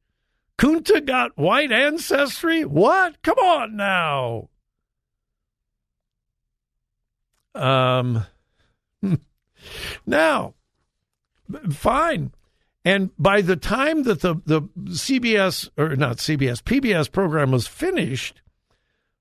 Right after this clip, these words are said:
LeVar Burton says, "Well, I better embrace my white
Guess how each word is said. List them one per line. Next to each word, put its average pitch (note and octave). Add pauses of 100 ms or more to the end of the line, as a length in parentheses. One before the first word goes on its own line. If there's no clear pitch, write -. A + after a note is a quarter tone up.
LeVar G#3
Burton B3+
says, E3+
"Well, B3
I F3
better G3+
embrace F3 (720)
my E3+
white D3